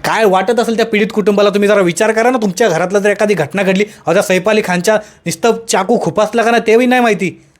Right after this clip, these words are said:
अजून त्याच्याबद्दलच्या बऱ्याचशा गोष्टी बातम्या समोर येत आहेत. तरी देखील तुम्ही दिवस रात्र मेहनत करून तुम्ही सगळ्या पोलिसांना कामाला लावलं आणि त्याला जंगलात लपून बसलेला ड्रोननं शोधून त्याला बाहेर काढलं. कृष्ण आंधळेचं कुठे ड्रोन?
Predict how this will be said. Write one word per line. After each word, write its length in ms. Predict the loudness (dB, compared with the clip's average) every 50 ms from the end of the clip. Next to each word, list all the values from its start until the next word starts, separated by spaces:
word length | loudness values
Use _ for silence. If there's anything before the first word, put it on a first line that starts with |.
| _ -6
अजून 180 | -4 -2 -2
त्याच्याबद्दलच्या 600 | 0 0 2 2 2 2 2 2 0 0 0 2
बऱ्याचशा 280 | 0 2 0 0 0 0
गोष्टी 260 | 0 0 0 0 -2
बातम्या 300 | 0 0 -2 0 -2 -2
समोर 200 | -2 0 2 2
येत 100 | 2 2
आहेत. 100 | 2 -2 -2 -8 -20 _ _ _ _ _ _ _ _ _ _ _ _ _ _ _ _ _ _ _ _
तरी 160 | 0 0 2 2
देखील 260 | 0 0 0 0 0
तुम्ही 220 | 2 2 2 0
दिवस 600 | -2 -4 -12 _ _ _ 0 2 2 2 0 -2 -8 -8 -6
रात्र 320 | -6 -6 -6 -2 0 2
मेहनत 260 | 4 4 4 4 2 0 0 0
करून 200 | 2 2 2 2
तुम्ही 180 | 2 0 0
सगळ्या 260 | 0 0 0 0 -2
पोलिसांना 520 | -2 -4 -2 0 0 0 2 0 0 -2 0
कामाला 340 | 0 0 0 2 2 2 4
लावलं 280 | 2 2 2 2 0 0 -6 -18 -20 -8
आणि 160 | -4 -2 -2 0
त्याला 220 | 0 2 0 0
जंगलात 480 | 0 -2 -2 -2 0 2 0 2 2 2
लपून 240 | 0 2 0 0
बसलेला 320 | 0 0 -2 0 0 0 0
ड्रोननं 400 | 0 0 0 2 2 4 2 2
शोधून 280 | 2 2 0 0 0
त्याला 160 | 2 2 2 2
बाहेर 180 | 2 0 0
काढलं. 300 | -2 -2 -2 -2 -2 -4 -4 -8 -20 _ _ _ _ _ _ _ _ _ _ _ _ _ _ _ _ _ _ _ _ _ _ _ _ _ _ -20 _
कृष्ण 320 | -2 0 0 2 2 2 2
आंधळेचं 480 | 2 2 2 4 4 4 4 2 0
कुठे 260 | -4 -4 0 2 2 2
ड्रोन? 300 | 2 0 -2 -2 -2